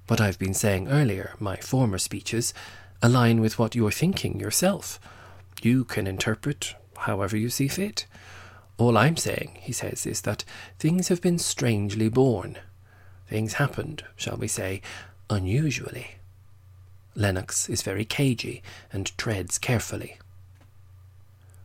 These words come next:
The gracious Duncan was pitied of Macbeth. Marry, he was dead.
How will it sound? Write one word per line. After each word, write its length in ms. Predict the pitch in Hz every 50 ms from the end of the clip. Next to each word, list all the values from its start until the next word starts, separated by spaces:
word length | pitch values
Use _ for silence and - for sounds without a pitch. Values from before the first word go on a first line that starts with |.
| - - -
The 80 | - 107
gracious 400 | - 110 98 - - - - -
Duncan 440 | - 95 101 95 - 107 104 110 117
was 140 | 107 104 -
pitied 340 | - - 123 - 120 110
of 100 | 120 -
Macbeth. 520 | 120 120 120 - - 170 156 - - - - - - - - - - - - -
Marry, 300 | - 127 120 113 117 143
he 200 | 160 - - 139
was 140 | 135 156 160
dead. 380 | - - 165 107 101 - -